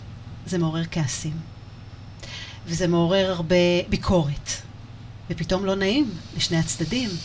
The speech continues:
או במיוחד לצד שמאוד מאוד רוצה לעזור, אבל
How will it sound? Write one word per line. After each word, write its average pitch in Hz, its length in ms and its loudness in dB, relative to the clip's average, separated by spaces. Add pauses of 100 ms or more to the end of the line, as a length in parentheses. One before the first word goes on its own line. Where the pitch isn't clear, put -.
(640)
או 185 140 4
במיוחד 175 600 10
לצד 226 340 4
שמאוד 262 800 4
מאוד 320 160 8
רוצה 311 300 4
לעזור, 302 520 4
אבל 196 320 0